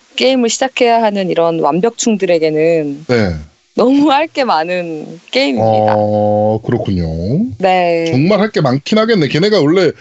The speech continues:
Speaker 2: 그 의미 없는 퀘스트 많이 뿌려놓는 걸로도 좀
Speaker 1: <laughs> 네,
Speaker 2: 유명한
Speaker 1: 네,
Speaker 2: 애들이라,
Speaker 1: 네.
Speaker 2: 유비가.
Speaker 1: 맞아요. 그리고
Speaker 2: 네.
Speaker 1: 한글화를 너무 잘해주잖아요.
Speaker 2: 네, 그렇죠.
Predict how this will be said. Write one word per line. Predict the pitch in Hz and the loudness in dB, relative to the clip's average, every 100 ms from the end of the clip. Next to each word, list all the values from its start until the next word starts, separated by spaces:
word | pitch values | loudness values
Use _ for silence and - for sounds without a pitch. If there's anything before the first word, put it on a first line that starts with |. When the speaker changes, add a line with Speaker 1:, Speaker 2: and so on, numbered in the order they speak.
| - - | -18 -10
Speaker 2:
그 | - 175 | -6 0
의미 | 226 330 | 2 2
없는 | 349 311 247 | 2 0 0
퀘스트 | 240 - | -2 0
많이 | 175 151 165 | 0 0 0
뿌려놓는 | 240 226 202 170 | 0 2 2 2
걸로도 | 156 143 143 | 0 0 0
좀 | |
Speaker 1:
<laughs> | |
네, | 302 254 113 | 0 2 2
Speaker 2:
유명한 | - 147 | 2 2
Speaker 1:
네, | 135 | 0
Speaker 2:
애들이라, | 117 107 95 92 | -2 -2 0 0
Speaker 1:
네. | 104 | 0
Speaker 2:
유비가. | 104 98 87 87 90 90 85 80 76 _ _ - | -2 -2 0 0 0 -2 -2 -6 -12 _ _ -12
Speaker 1:
맞아요. | 160 151 147 | -10 -8 -6
그리고 | - 269 | -2 0
Speaker 2:
네. | 311 | 2
Speaker 1:
한글화를 | 381 392 392 349 | 0 2 2 2
너무 | 165 165 | 0 -2
잘해주잖아요. | 175 139 156 - 160 135 127 131 139 135 - | -2 -2 -2 -2 -4 -2 -4 -2 -4 -6 -2
Speaker 2:
네, | 127 | -2
그렇죠. | 123 123 - 80 | 0 -2 -2 -6